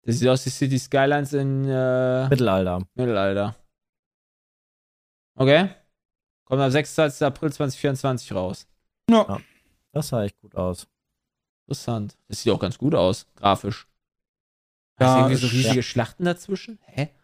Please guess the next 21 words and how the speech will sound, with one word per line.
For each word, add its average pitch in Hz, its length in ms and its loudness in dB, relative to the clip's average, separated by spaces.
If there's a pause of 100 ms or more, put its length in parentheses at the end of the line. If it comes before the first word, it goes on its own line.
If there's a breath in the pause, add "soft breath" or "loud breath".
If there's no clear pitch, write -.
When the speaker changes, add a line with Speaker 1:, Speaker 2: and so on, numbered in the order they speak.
(920)
Speaker 1:
Funny. 113 260 0
Speaker 3:
Wer 120 140 4
dann, 110 260 0 (100)
wer 113 120 -2
dann 113 160 0
genau 113 640 4
laufen 117 460 2
wird, 110 160 0
sehen 117 280 2
wir 113 80 0
dann, 101 220 4
ja. 117 160 2 (760)
Speaker 1:
Ähnlich 185 460 0
wie 135 120 0
Spiele, 165 480 -2
die 143 160 0
sie 135 120 0
gespielt 131 480 -2
haben. 101 500 -2
Rimworld 151 680 0
und 131 380 -4